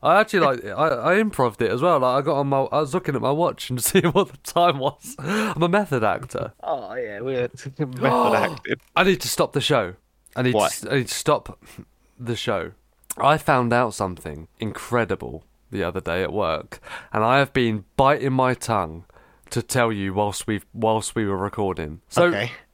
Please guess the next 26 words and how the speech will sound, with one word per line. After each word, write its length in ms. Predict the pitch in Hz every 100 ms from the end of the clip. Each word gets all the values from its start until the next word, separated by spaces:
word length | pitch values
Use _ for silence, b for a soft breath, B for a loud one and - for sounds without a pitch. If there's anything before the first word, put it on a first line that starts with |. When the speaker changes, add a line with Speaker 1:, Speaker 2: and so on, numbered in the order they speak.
| _ -
Speaker 1:
I 120 | 170
was, 300 | 214 214 143 - -
I 80 | 196
mean, 140 | 233
this 140 | 262
actually 360 | 262 190 190 147
falls 360 | - - 196 143
in 120 | 165
line 240 | 165 151 120
with 100 | 113
this 160 | 123
episode 400 | 131 113 120 101
because 200 | 98 117
we're 100 | 123
gonna 100 | 180
be 80 | 160
talking 240 | 151 147 131
about 280 | 123 117
P 160 | - 120
C 220 | - 113
parts 500 | - 107 95 80 -
and 140 | 110 98
things 260 | 101 101
like 160 | 98 87
that, 200 | 92 82
and, 200 | 90 90